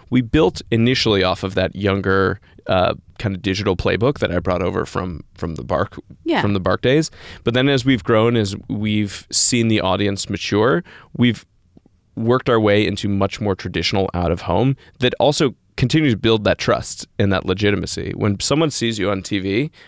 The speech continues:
Speaker 1: when someone sees you on the subway, there's definitely a feeling of, "This is a real company."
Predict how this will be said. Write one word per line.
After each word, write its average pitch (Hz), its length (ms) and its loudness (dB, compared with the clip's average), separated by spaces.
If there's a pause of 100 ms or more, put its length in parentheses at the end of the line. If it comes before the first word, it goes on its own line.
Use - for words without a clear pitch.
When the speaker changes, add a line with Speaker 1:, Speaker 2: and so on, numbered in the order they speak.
(120)
Speaker 1:
when - 80 -8
someone 113 220 2
sees 95 280 -2
you 113 60 2
on 98 100 0
the 95 80 -2
subway, 156 480 0 (240)
there's 127 220 2
definitely 135 340 2
a 98 60 2
feeling 101 400 2
of, 76 240 -6 (140)
"This - 220 0
is 98 120 0
a 92 100 2
real 90 260 0
company." - 540 -6